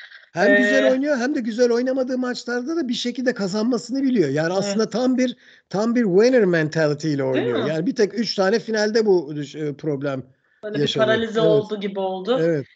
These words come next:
Speaker 2: Ee, karşısında Zheng var. Ee, ben turnuvada Zheng'i hiç izleyemedim.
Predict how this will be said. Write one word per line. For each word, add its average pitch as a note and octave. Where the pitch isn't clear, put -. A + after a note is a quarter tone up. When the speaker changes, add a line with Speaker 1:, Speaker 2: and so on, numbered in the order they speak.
Speaker 2:
Ee, A3
karşısında C4+
Zheng B3+
var. B3+
Ee, G#3
ben A#3
turnuvada A#3
Zheng'i A3+
hiç C4
izleyemedim. G3+